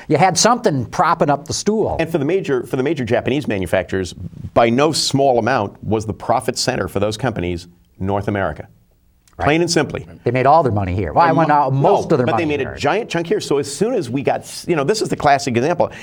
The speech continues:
Speaker 2: If we got a cold here, they got the flu. So now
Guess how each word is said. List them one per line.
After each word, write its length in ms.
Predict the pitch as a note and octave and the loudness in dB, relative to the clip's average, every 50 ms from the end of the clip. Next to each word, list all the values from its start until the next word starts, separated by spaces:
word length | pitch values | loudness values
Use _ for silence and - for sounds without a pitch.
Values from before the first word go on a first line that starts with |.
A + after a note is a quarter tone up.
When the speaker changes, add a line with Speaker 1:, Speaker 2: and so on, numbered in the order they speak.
| D3 - | -4 -4
Speaker 2:
If 160 | C#3+ - - | -4 0 0
we 120 | D#3+ G#3 | 0 4
got 120 | G#3 F3 C3 | 4 4 2
a 40 | |
cold 480 | A#2+ - - - D#3 F#3 G#3 G3+ D#3 G#2 | 2 -2 0 2 2 4 4 2 2 0
here, 260 | G2+ D#2+ - - - - - - - _ | -2 -2 -4 -6 -10 -14 -20 -20 -20 _
they 200 | - F2+ C3+ F3+ | -2 0 0 2
got 200 | F3 D3 B2 - | 2 0 0 0
the 60 | - G2+ | -4 -6
flu. 380 | - - - G2+ - - - - - _ _ _ _ _ _ _ _ _ _ _ _ _ _ _ _ _ _ _ | -6 -4 -4 -4 -4 -6 -12 -20 -20 _ _ _ _ _ _ _ _ _ _ _ _ _ _ _ _ _ _ _
So 180 | - - C#3+ C3 | -2 0 0 0
now 640 | B2+ C3+ D#3+ G3+ B3 A3 C#3+ A#2 A2 A#2 A2+ - | 2 0 0 2 2 2 4 4 2 2 -2 -6